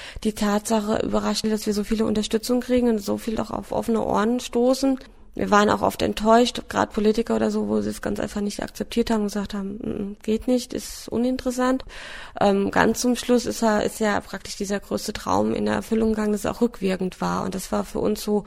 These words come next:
die größte Belohnung, weil alle die, die uns, ähm, unterstützt haben, haben dann auch noch was da zurückbekommen. Und das war so das größte Geschenk für uns.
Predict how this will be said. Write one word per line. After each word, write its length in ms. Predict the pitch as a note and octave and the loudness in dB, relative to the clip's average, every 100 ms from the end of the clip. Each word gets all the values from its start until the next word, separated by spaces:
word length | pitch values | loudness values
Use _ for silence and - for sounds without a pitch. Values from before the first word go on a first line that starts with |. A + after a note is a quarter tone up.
| - | -6
die 80 | F#3+ | -4
größte 300 | G3+ F#3 F#3+ | -4 -4 -2
Belohnung, 520 | F#3 F3+ E3+ E3 E3+ | 2 4 4 2 0
weil 180 | E3+ - | -2 -2
alle 280 | - G3 F#3+ | 0 0 0
die, 240 | G3+ G#3+ | -2 -2
die 140 | G#3+ | -2
uns, 320 | G#3+ G3 - - | -2 -2 -4 -4
ähm, 240 | - G3 | -2 0
unterstützt 640 | G3 G3 F#3+ A#3 - - | -2 -2 0 0 0 -2
haben, 340 | G#3 G#3+ G#3+ G3 | 0 0 2 2
haben 160 | G#3+ | 4
dann 160 | A3 G#3 | 4 2
auch 160 | F3 F#3 | -2 -4
noch 140 | F3+ | -4
was 160 | F#3 - | -6 -6
da 160 | F#3+ | -6
zurückbekommen. 680 | G3 F#3 G3 F#3+ - F#3 F#3+ | -6 -8 -8 -12 -10 -10 -8
Und 120 | - | -8
das 240 | - - - - - - - | -8 -12 -14 -16 -16 -8 -4
war 100 | F#3+ | -2
so 100 | F#3 | -2
das 140 | - | -6
größte 320 | - F#3 - | -6 -6 -6
Geschenk 320 | - - F#3 | -6 -4 -4
für 160 | - - | -6 -12
uns. 380 | - F#3+ - | -10 -10 -12